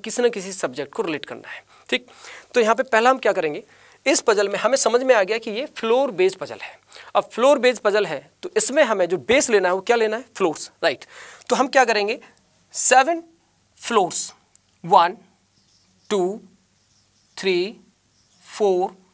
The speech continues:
फाइव, सिक्स, सेवन, सेवन हमारे फ्लोर्स, राइट। जो फर्स्ट फ्लोर है हमारा वही क्या है, ग्राउंड फ्लोर है, वही हमारा लोअर मोस्ट है। फर्स्ट, सेकंड, थर्ड, फोर, फाइव, सिक्स, सेवन।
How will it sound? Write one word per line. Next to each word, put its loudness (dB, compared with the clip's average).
फाइव, 4
सिक्स, -2
सेवन, -6
सेवन 4
हमारे 2
फ्लोर्स, -6
राइट। 2
जो 0
फर्स्ट 4
फ्लोर 4
है 2
हमारा 4
वही -2
क्या -4
है, -6
ग्राउंड 2
फ्लोर -4
है, -14
वही 0
हमारा -2
लोअर 2
मोस्ट -6
है। -20
फर्स्ट, 4
सेकंड, 0
थर्ड, 6
फोर, 0
फाइव, 0
सिक्स, -6
सेवन। -6